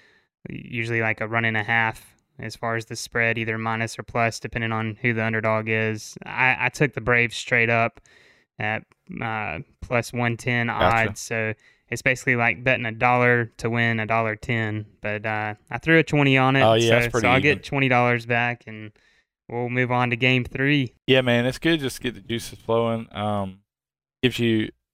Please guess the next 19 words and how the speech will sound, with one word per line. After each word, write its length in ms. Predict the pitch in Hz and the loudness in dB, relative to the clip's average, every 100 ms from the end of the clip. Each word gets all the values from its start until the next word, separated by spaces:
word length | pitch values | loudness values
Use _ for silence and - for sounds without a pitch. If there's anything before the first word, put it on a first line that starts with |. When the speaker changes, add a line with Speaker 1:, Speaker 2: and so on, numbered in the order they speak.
| _ | _
Speaker 2:
some 160 | - 117 | -4 -2
incentive. 580 | 104 - 120 117 113 - _ - | -4 -2 0 0 -2 -4 _ -4
You 80 | |
know, 160 | 113 110 | 2 4
I've, 180 | 120 - _ _ _ _ | 2 -4 _ _ _ _
I've 120 | 127 | 0
never 220 | 147 139 123 | 2 2 2
bet 140 | 127 | 2
a 60 | 120 | 4
whole 140 | 127 | 2
paycheck 580 | 123 127 - 131 123 - | 2 0 2 2 2 2
or 40 | 113 | -2
anything 320 | 120 117 113 | -2 -6 -6
crazy 340 | - 120 113 | 0 0 0
like 180 | 110 104 | 0 2
that. 320 | 87 113 110 85 | 4 4 2 0
It's 140 | - | 0
always, 260 | 107 107 104 | 0 2 2
like, 260 | 104 101 | 0 0